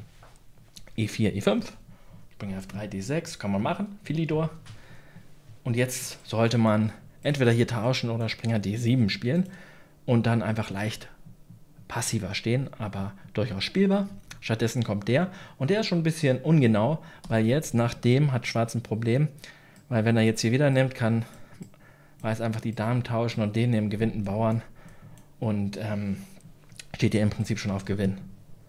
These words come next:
Schwarz kann nicht mehr rochieren, Weiß hat einen Bauern mehr, steht klar besser und deswegen tauscht jetzt Schwarz hier zwischen und nimmt dann da wieder.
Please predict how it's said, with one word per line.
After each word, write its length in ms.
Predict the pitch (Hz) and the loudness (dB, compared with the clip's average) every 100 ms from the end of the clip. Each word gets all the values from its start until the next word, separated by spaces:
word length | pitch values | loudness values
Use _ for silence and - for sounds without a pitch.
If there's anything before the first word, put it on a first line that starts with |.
| - - - - - - - - - - - - - | -20 -20 -20 -20 -20 -20 -20 -20 -20 -20 -20 -20 -14
Schwarz 240 | - 101 | -6 -6
kann 100 | - | -2
nicht 100 | 107 | -2
mehr 100 | 101 | 0
rochieren, 380 | 101 98 123 113 | 0 2 2 2
Weiß 140 | 98 98 | 2 -2
hat 80 | |
einen 100 | 90 | -2
Bauern 240 | 101 104 104 | 0 2 4
mehr, 280 | 101 101 101 - - - - | 4 2 -2 -12 -20 -20 -18
steht 200 | - - | -16 -12
klar 180 | 95 | -10
besser 460 | 95 107 110 131 127 - | -6 -4 -2 -2 -4 -4
und 120 | 123 | -2
deswegen 560 | 151 - 147 151 139 | 0 2 2 2 0
tauscht 460 | - 113 120 - - - - | -2 -2 0 -2 -6 -14 -10
jetzt 320 | 127 - - - - - - - - - - | -10 -10 -14 -18 -20 -20 -20 -20 -20 -20 -20
Schwarz 320 | - 101 98 | -6 -4 -2
hier 100 | - | -4
zwischen 380 | - 190 180 180 - - - - - - - - - - | -2 0 2 0 -2 -12 -20 -20 -20 -20 -20 -20 -10 0
und 80 | |
nimmt 220 | 113 110 - | 4 4 4
dann 160 | 113 | 4
da 180 | 98 95 | 4 2
wieder. 240 | 98 - | -6 -10